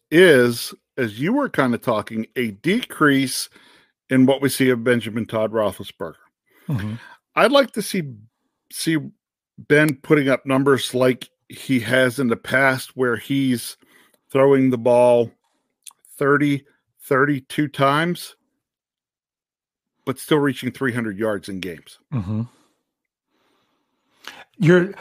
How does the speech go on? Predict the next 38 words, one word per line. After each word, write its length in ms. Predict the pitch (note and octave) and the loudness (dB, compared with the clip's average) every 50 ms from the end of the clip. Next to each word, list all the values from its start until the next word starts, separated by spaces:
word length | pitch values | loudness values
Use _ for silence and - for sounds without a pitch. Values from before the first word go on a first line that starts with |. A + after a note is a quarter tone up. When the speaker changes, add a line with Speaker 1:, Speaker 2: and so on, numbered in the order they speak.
| - - | 0 4
Speaker 2:
in 120 | F3+ E3 | 6 6
other 160 | F3+ G#3+ G#3+ G3+ | 6 8 6 6
Speaker 1:
If 80 | D#3+ | 6
Speaker 2:
words, 180 | D#3 D#3 D#3 A#3+ | 6 6 6 6
Speaker 1:
he 100 | B3+ A3+ | 6 4
has 340 | A3 A#3+ B3 A#3+ G3 E3+ D3 | 4 4 4 2 2 -2 -2
Speaker 2:
you're 180 | D3 F#3 B3+ A#3+ | 2 4 4 4
Speaker 1:
that 100 | A3+ F#3 | 4 4
Speaker 2:
gonna 200 | A#3+ B3+ C4 B3 | 4 4 4 2
Speaker 1:
ki- 40 | F3+ | 2
Speaker 2:
get 200 | G3 B3 A#3 - | 2 0 0 2
the 120 | A#3 A3 | 2 2
yards 380 | G3 G3 G3+ A3 A#3+ A#3+ E3 E3 | 4 4 4 4 4 4 4 2
on 160 | F#3+ F#3+ F3+ | 0 2 2
less 180 | F#3+ G#3 F#3 - | 2 0 0 0
completions 640 | - F#3 C#3 - - G3 A3+ G3 - F3+ E3+ B2+ B2+ | -2 -6 -6 -6 -8 -8 -8 -6 -6 -6 -6 -6 -6
because 340 | C#3 D3+ - - E3+ D3+ C3 | -10 -10 -6 -6 -6 -2 0
you 60 | E3 E3 | 0 0
have 120 | C#3+ C3 | 0 0
other 160 | D#3+ D3 D3+ | -2 -6 -6
things 240 | C#3+ - D3 C3+ A#2 | -8 -8 -10 -8 -8
going 220 | A#2+ C3+ B2+ B2 | -8 -8 -8 -8
on 80 | B2+ B2 | -8 -10
for 180 | - - G2 F2+ | -12 -16 -20 -20
you. 120 | E2 - _ _ _ - | -20 -20 _ _ _ -8
Speaker 1:
Correct. 460 | - - E3 D3+ A2 - - - - _ _ - - - | 0 4 4 4 4 2 -4 -16 -20 _ _ -20 -20 -10
Speaker 2:
Yeah. 220 | - D3 C3+ A2+ F#2+ - | -4 -4 -4 -4 -2 -2
Speaker 1:
If, 200 | D#3+ D#3+ E3+ - _ - | -2 -2 -2 -2 _ -4
if 220 | F#3+ D#3+ C3+ - | -2 -2 -2 -2
he 520 | - - - - - G#3+ A#3 B3 B3 B3 | -6 -14 -12 -8 -4 -2 -2 -2 -2 -2
has 380 | F#3+ - - G3 F#3 F3 D#3 C#3 | -4 -2 -2 -2 -2 -4 -6 -8
that 440 | C3+ A#2 A#2 C#3+ C#3 D#3+ - _ - | -6 -2 2 2 2 2 0 _ -10
kind 360 | - E3 E3+ F3 F3 E3+ D#3 | -6 -4 -4 -4 -4 -4 -4
of 220 | D#3 D3 B2+ A#2 | -6 -6 -6 -10
year 640 | A2 G#2 A2 A#2+ C3 C#3 D3 D#3 E3+ F#3 G#3 G#3+ G#3 - _ _ _ _ _ _ _ _ _ _ _ _ _ _ _ _ _ - | -14 -12 -8 -4 -2 0 2 2 4 2 2 0 -4 -10 _ _ _ _ _ _ _ _ _ _ _ _ _ _ _ _ _ -8
where 160 | B2 B2 A#2+ | -6 -6 -6
he's 280 | A#2 - D3 C#3 A#2+ A2+ | -6 -6 -8 -8 -8 -10
getting 640 | G#2+ G2+ A2+ C3+ C#3+ D3+ D#3 D#3 D3+ D3 C#3+ C3 | -8 -4 0 2 2 2 2 0 -2 -2 -4 -4